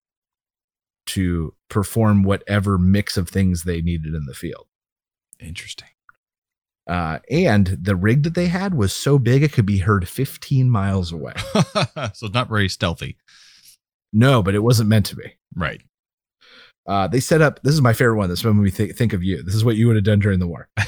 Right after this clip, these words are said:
Speaker 2: <laughs>
Speaker 1: So they set up spoof radio channels and had guys who were good at their voices and good impersonators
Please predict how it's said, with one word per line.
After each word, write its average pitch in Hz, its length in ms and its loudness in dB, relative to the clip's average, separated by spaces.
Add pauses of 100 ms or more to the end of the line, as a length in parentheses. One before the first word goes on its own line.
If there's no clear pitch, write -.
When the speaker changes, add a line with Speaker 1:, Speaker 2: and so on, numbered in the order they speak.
Speaker 2:
<laughs> 180 100 0 (500)
Speaker 1:
So - 140 -2
they 123 120 2
set 165 200 2
up 147 100 0
spoof - 580 -2
radio 110 460 2
channels 202 600 -2 (420)
and 127 140 -4
had 117 320 -2
guys 147 420 0
who 160 140 2
were 127 160 2
good 117 320 2
at 147 100 0
their 110 160 0
voices 104 540 -4
and 101 160 -2
good 123 140 0
impersonators 135 880 -4